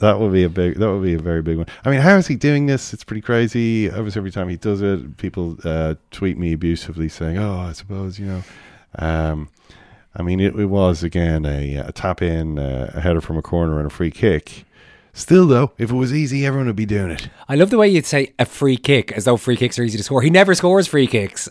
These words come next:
Speaker 1: I
Speaker 2: and
Speaker 1: know.
Speaker 2: unfortunately, he's now gonna be emboldened to continue
Speaker 1: Usually
Speaker 2: to
Speaker 1: the goal-,
Speaker 2: take
Speaker 1: the,
Speaker 2: them.
Speaker 1: the goalkeeper would usually make a slightly better fist of it, I think, um, than, than was managed by, uh, by Tim Krul,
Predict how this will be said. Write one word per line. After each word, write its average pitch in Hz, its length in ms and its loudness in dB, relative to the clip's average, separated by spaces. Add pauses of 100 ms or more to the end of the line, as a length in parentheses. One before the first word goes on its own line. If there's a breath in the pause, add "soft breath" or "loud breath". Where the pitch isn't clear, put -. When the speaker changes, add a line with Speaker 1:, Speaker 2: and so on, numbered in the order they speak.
Speaker 1:
I 120 120 4
Speaker 2:
and 110 80 4
Speaker 1:
know. 107 180 6
Speaker 2:
unfortunately, 95 340 4
he's 107 120 -2
now 120 120 6
gonna 117 100 2
be 113 100 2
emboldened 110 440 2
to 101 220 -2
continue 131 260 4
Speaker 1:
Usually 123 240 6
Speaker 2:
to 104 40 6
Speaker 1:
the 104 60 4
goal-, 98 180 4
Speaker 2:
take 107 120 0
Speaker 1:
the, 101 60 -2
Speaker 2:
them. 90 240 -8
Speaker 1:
the 113 100 -6
goalkeeper 117 420 4
would 87 120 -2
usually 78 260 -2
make 73 160 -4
a 78 60 -6
slightly 76 300 -6
better 73 220 -4
fist - 400 -6
of 73 80 -6
it, 71 120 -6
I 64 80 -12
think, 69 480 -12
um, 65 480 -12
than, 65 500 -12 (240)
than 69 320 -8
was 67 180 -8
managed 69 460 -8
by, 67 440 -6
uh, 64 440 -8
by 76 160 -6
Tim 80 240 -6
Krul, 82 400 -2